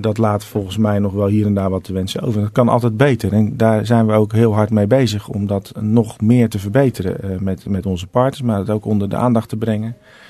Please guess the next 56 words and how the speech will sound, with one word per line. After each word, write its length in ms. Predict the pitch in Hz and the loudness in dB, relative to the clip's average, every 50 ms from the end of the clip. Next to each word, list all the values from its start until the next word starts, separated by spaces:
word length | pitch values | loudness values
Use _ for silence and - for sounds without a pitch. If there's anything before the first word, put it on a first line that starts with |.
| - - - - _ _ | -20 -20 -20 -20 _ _
Niet 160 | - 104 98 | -4 -2 0
in 80 | 107 101 | 2 4
de 80 | 101 | 4
laatste 380 | 101 107 117 123 123 - - 113 | 4 4 4 2 0 -2 -6 -6
plaats, 420 | - 113 110 104 98 98 - - | -2 0 2 2 2 0 -2 -4
eh, 80 | 104 98 | -2 -2
hebben 440 | 95 92 78 - - - 117 - 95 | -2 -2 -4 -6 -8 -10 -8 -8 -8
we 80 | 95 | -6
van 160 | 101 101 101 95 | -4 -4 -2 -2
de 80 | 98 | 0
week, 320 | 95 107 101 98 95 - - | 2 2 2 2 0 -2 -4
eh, 100 | 98 95 | -4 -4
toch 200 | 90 - 95 - | -6 -6 -6 -4
ook 140 | 131 120 | -2 0
nog 140 | 117 110 98 | 0 0 0
een, 180 | 101 101 98 101 | 0 0 0 0
eh, 80 | 98 | 0
stevig 400 | 98 - - 143 135 127 113 104 101 | -2 -2 0 2 2 2 2 0 -4
gesprek 400 | 107 - - - 120 110 98 - | -8 -8 -2 0 0 0 2 0
met 180 | 107 98 - | -2 -2 -2
de 60 | - - | -4 -10
Capelse 400 | - - - 92 90 - 101 101 | -8 -2 -2 0 0 0 0 2
Jeugdraad 500 | 117 139 147 139 139 131 123 123 123 - | 2 4 4 2 2 2 2 0 0 -2
gehad, 260 | - 113 117 113 - | -2 -4 -4 -2 -2
die 120 | 117 113 | -2 -2
daar, 300 | 107 101 101 98 95 98 | 0 0 0 0 0 -2
eh, 60 | 98 - - - - - - - - | -4 -6 -10 -18 -20 -20 -20 -20 -6
hele 280 | _ 120 135 147 131 117 | _ 2 4 4 4 4
duidelijke 380 | 117 120 110 104 104 98 92 101 | 4 4 2 2 2 2 4 4
mening 340 | 120 135 143 143 135 135 | 6 4 4 2 0 0
over 240 | 131 131 127 123 117 | 0 0 0 -2 -2
heeft. 300 | 123 165 190 - - _ _ _ - _ _ - | -4 -4 -8 -10 -14 _ _ _ -20 _ _ 0
En 100 | - 113 | 2 4
dat 100 | 117 113 | 4 6
is 60 | 110 | 4
ook 140 | 110 104 - | 2 0 0
fijn, 440 | - - 120 117 135 175 196 202 - _ _ - - - - - - - _ | 0 0 0 0 0 0 -2 -4 -6 _ _ -20 -20 -20 -20 -20 -20 -18 _
want 160 | - 113 117 | -4 -4 0
ze 80 | - | 2
hebben 160 | 127 117 123 123 | 4 4 6 6
niet 80 | 117 117 | 6 6
alleen 200 | 117 110 107 107 | 4 4 4 4
een 140 | 104 107 | 6 6
mening, 460 | 110 120 120 123 120 117 117 120 123 117 | 6 6 6 4 4 4 2 2 0 0
maar 180 | 110 104 107 | 0 0 0
ze 60 | 98 | 2
hebben 180 | 107 104 101 101 | 0 2 2 2
ook 80 | 98 95 | 2 0
een 60 | 95 | -4
goed 260 | - - 98 - _ | -6 -8 -8 -8 _
plan 360 | - 120 110 101 92 90 90 85 92 | 0 0 2 2 2 0 -2 -4 -8
en 100 | - 95 | -10 -8
ze 80 | 92 95 | -8 -6
hebben 260 | 90 92 - - 95 | -8 -8 -8 -6 -6
ook 200 | 95 95 92 - | -6 -6 -6 -6
ideeën. 560 | - 110 95 107 117 113 110 104 104 104 107 | -6 -4 0 2 4 4 4 4 2 0 -2